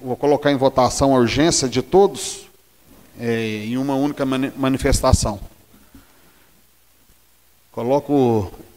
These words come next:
em discussão a urgência dos projetos, indicações e moções. Quem for a favor, fica como está. Quem for contra, se manifesta.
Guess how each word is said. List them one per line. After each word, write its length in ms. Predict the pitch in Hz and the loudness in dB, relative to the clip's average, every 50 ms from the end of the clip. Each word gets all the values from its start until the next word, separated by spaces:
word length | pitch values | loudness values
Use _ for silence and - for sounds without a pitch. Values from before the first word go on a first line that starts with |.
| _ _ - | _ _ 0
em 120 | 139 139 | 0 2
discussão 920 | 139 135 135 - - - 135 120 - - 156 160 170 180 180 160 143 117 - - - | 2 2 2 0 2 0 0 2 4 6 6 6 6 6 4 2 0 -2 -6 -8 -2
a 100 | - 135 | 0 2
urgência 680 | 143 160 156 131 123 - 139 147 151 - - - - - - - - | 4 4 4 4 4 4 4 4 4 4 4 2 0 0 -6 -16 -8
dos 220 | 135 139 139 - | -6 -4 -4 -2
projetos, 760 | - - 135 131 113 107 127 135 147 151 147 143 127 - - | -2 0 2 2 2 4 4 4 4 4 2 -2 -8 -6 -6
indicações 760 | 127 123 - - - 117 - - - 139 147 151 151 147 120 | -6 -6 -4 -2 -2 -2 -2 0 0 2 2 2 2 2 2
e 60 | 143 | 4
moções. 640 | 143 143 135 - - - 127 113 92 - - - - - - - - - - - - - - - - _ _ _ _ _ _ _ _ _ _ _ _ _ _ _ _ _ _ _ _ _ _ _ _ _ _ _ _ _ _ _ _ _ _ _ _ _ _ _ _ _ _ _ _ _ - | 4 4 4 2 2 0 -2 -2 -2 -6 -10 -12 -14 -16 -20 -20 -20 -20 -20 -20 -20 -20 -20 -20 -20 _ _ _ _ _ _ _ _ _ _ _ _ _ _ _ _ _ _ _ _ _ _ _ _ _ _ _ _ _ _ _ _ _ _ _ _ _ _ _ _ _ _ _ _ _ -6
Quem 120 | - 117 | -4 -4
for 160 | 110 - 123 | 0 2 2
a 60 | 120 113 | 2 4
favor, 360 | - 120 120 117 110 120 117 | 4 4 2 4 4 2 2
fica 200 | - 120 120 - | 2 0 0 0
como 120 | 131 131 | -2 -2
está. 240 | 131 - - 147 147 | -2 0 0 -2 -2
Quem 140 | - - 151 | -2 -4 -4
for 180 | - - 147 | 0 0 0
contra, 320 | 131 - 135 131 135 - - | 0 0 -2 -2 0 0 -2
se 60 | - | -2
manifesta. 640 | 135 131 131 120 - 131 120 104 98 - - - | -2 -4 -8 -6 -2 0 0 0 0 -2 -4 -6